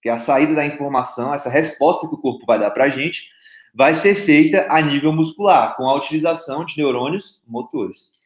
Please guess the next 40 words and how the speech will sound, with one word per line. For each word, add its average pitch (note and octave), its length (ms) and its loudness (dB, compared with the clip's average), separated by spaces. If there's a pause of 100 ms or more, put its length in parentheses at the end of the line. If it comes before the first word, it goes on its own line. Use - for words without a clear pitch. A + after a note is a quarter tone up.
(380)
Beleza? A#2 440 0 (640)
Só - 140 -10
responder D3+ 360 2
uma D3 160 -2
perguntinha C3+ 420 -6
que A#2 60 -16
tem A#2 140 -10
aqui, G#2+ 160 -10
ó. - 40 -10
Então, A#2 240 -6
por B2 120 -2
isso B2+ 140 -4
que C3+ 60 2
o - 20 2
item B2+ 160 -4
tá D#3 160 2
falso. G#2+ 280 0
Ele G#2 120 -8
fala A2+ 180 4
que A2+ 100 -6
quem D3+ 120 -2
faz D3 180 2
a C#3+ 40 0
percepção B2+ 460 -4
do A#2 80 2
ambiente A#2+ 420 -2
e B2+ 40 -8
de C#3+ 80 2
alterações B2 480 0
no A2 100 -4
organismo C#3 460 0
são C3+ 160 -4
os C3 80 -4
neurônios C3+ 400 0
motores. C#3 380 0
Não, A2+ 200 -2
são - 140 -12
os F#2+ 80 -12
neurônios G#2 540 -4
sensitivos. A#2+ 720 -4